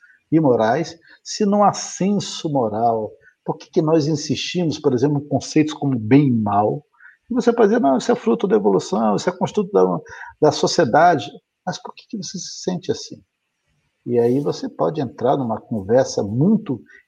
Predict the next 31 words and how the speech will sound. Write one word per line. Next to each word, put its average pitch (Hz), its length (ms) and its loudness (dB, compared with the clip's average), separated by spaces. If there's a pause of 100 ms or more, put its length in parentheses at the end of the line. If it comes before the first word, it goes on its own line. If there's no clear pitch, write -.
enriquecedora 151 1000 2 (400)
com 175 200 2
esta 143 240 2
pessoa. 147 600 0 (540)
Claro 170 300 4
que - 100 -4
ainda 196 560 4
tem 208 240 0
todo 226 280 2
o 233 40 6
argumento 185 500 0
da 190 240 -2
sua, 262 840 -4 (500)
ah, 135 220 4
do 139 100 -2
seu 156 120 2
próprio 143 300 0
testemunho 262 680 -2
pessoal. 110 580 -2
Você 120 340 -4
como 147 280 -6
cristão, 135 680 -4 (300)
você 123 340 2
em 277 140 4
relação 143 560 4
a - 20 2
Deus, 117 420 2 (300)
como 262 340 4
Deus 147 300 2
te - 80 -6
alcançou, 123 760 -2